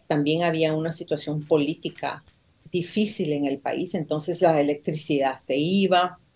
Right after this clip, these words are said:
por días. Entonces no había WhatsApp, no había nada por cómo comunicarme, ningún medio por el cual comunicarme, por ejemplo, con mi familia y con mis amigos en forma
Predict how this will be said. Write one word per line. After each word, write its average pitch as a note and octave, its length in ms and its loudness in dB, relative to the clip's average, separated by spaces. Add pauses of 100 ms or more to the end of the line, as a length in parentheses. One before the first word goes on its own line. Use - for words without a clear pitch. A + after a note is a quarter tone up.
(100)
por F#3+ 200 8
días. A3 600 4 (1400)
Entonces G#3+ 500 4
no G#3 200 6
había A#3+ 680 4
WhatsApp, A#3 640 6 (220)
no E3 160 -2
había D#3+ 540 0
nada F4 480 4
por - 200 0 (100)
cómo A#3+ 260 0
comunicarme, F#3+ 720 -2
ningún F3 400 2
medio C4+ 320 4
por F#3 140 0
el E3 100 -2
cual F3+ 180 2
comunicarme, F3 500 -2
por E3+ 120 -2
ejemplo, D#3 280 -4
con F3+ 120 -6
mi D#3 80 -6
familia C#3+ 380 -2
y D#3 40 -4
con F3 120 -6
mis D#3 180 -6
amigos C#3+ 340 -6
en D#3 80 -12
forma D#3 500 -4